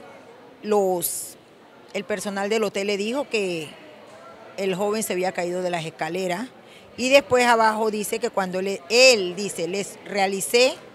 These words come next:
la primera revisión"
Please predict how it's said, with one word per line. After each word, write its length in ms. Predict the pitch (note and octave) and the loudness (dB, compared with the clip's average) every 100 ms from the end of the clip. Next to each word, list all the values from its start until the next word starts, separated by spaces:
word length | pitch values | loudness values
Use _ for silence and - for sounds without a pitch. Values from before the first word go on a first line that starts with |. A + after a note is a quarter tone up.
| - - - - - - - - | -20 -20 -18 -18 -18 -20 -14 2
la 680 | G#3 G3+ F#3+ F3+ D#3 C#3 B2+ - - - - - - | 6 6 6 4 0 -4 -10 -20 -20 -20 -20 -20 -10
primera 420 | F#3+ G3+ G#3 A3+ | -6 -2 2 4
revisión" 760 | A3+ A#3+ A#3+ A#3 C4+ B3 A#3 | 6 4 2 0 2 4 2